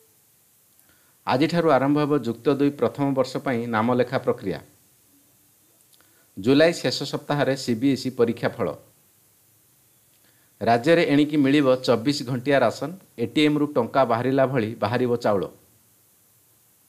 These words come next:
ବନ୍ୟା ପାଇଁ ପୋଲାଭରମକୁ ଟାର୍ଗେଟ। ବନ୍ୟା ପ୍ରଭାବିତ ମୋଟୁ ଗସ୍ତ କଲେ ପ୍ରଦୀପ ମାଝୀ। ରାଜଧାନୀରେ ମୋକଳା ଡ୍ରେନ୍ ନେଲା ଚାରି ବର୍ଷ ଶିଶୁର ଜୀବନ। ଭୁବନେଶ୍ୱର ମହାନଗର ନିଗମର କାର୍ଯ୍ୟଶୈଳୀ ଉପରେ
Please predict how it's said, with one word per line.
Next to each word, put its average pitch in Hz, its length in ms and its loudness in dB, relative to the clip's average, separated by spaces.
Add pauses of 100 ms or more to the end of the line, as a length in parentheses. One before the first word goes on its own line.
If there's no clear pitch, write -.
(560)
ବନ୍ୟା 131 360 2
ପାଇଁ 160 200 0
ପୋଲାଭରମକୁ 143 720 0
ଟାର୍ଗେଟ। 123 400 0 (220)
ବନ୍ୟା 120 300 0
ପ୍ରଭାବିତ 135 500 -2
ମୋଟୁ 113 400 -4
ଗସ୍ତ 131 300 -4
କଲେ 131 260 -2
ପ୍ରଦୀପ 127 440 -2
ମାଝୀ। 104 320 -4 (1900)
ରାଜଧାନୀରେ 151 640 0
ମୋକଳା 147 420 2
ଡ୍ରେନ୍ 135 340 2
ନେଲା 139 220 0
ଚାରି 120 320 -2
ବର୍ଷ 135 260 -2
ଶିଶୁର 120 400 -6
ଜୀବନ। 117 300 -2 (200)
ଭୁବନେଶ୍ୱର 131 500 0
ମହାନଗର 127 560 0
ନିଗମର 117 420 -2 (220)
କାର୍ଯ୍ୟଶୈଳୀ 120 520 0
ଉପରେ 117 280 -2